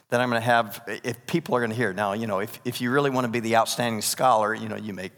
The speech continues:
<coughs> that much explanation, so forth. But you just kinda go, "That's kinda standard proportions."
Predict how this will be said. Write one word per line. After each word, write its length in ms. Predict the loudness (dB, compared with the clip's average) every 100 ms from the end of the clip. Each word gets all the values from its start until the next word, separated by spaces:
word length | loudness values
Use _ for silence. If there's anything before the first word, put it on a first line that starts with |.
| -8
<coughs> 480 | -6 -4 -8 -12 -2
that 180 | 0
much 180 | 0 -2
explanation, 440 | -4 -4 -6 -6 -2
so 160 | -2
forth. 200 | -2 -8 -12 -12 0
But 180 | 0 0
you 60 |
just 160 | -2 0
kinda 180 | 0 2
go, 140 | 4
"That's 440 | 4 2 0 -2 -8 _ -8
kinda 200 | -4 -2
standard 400 | 0 0 0 -2
proportions." 680 | -4 -4 -2 -2 -2 -10